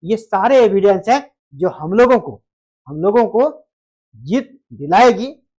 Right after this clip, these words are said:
कोर्ट के माध्यम से या फिर सरकार के माध्यम से, और जेट का आयोजन हम लोग फिर कराने के लिए जेपीएससी को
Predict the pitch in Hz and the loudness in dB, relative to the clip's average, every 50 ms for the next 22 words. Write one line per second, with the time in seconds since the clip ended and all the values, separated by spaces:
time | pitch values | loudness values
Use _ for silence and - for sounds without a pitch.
0 | _ _ 175 214 254 254 247 - - 240 220 214 226 226 202 202 247 254 240 - | _ _ 0 2 2 2 0 -4 -4 -4 -2 0 -2 -2 0 0 0 -2 -2 -4
1 | 294 320 320 320 _ _ _ _ 160 160 175 170 170 262 302 277 - - 196 185 | -6 -8 -8 -10 _ _ _ _ -4 -2 -2 -2 -2 -4 -6 -8 -6 -6 -6 -4
2 | 180 190 190 185 170 - 175 160 151 151 151 175 196 190 185 262 277 269 277 _ | -2 0 -2 -2 -2 -4 -6 -8 -6 -8 -6 -6 -6 -4 -4 -6 -6 -6 -8 _
3 | _ _ - 147 139 127 170 202 202 202 - 180 180 196 202 175 196 208 196 277 | _ _ -12 -12 -8 -2 -2 -2 -2 0 -2 -2 -2 -2 -2 -2 -4 -6 -6 -6
4 | 254 - _ _ _ 190 180 190 214 233 247 240 240 233 226 214 185 190 180 185 | -10 -10 _ _ _ -4 -2 0 0 0 0 -2 -2 -4 -4 -4 -4 -4 -6 -8
5 | 175 - 220 294 320 | -10 -8 -4 -2 -2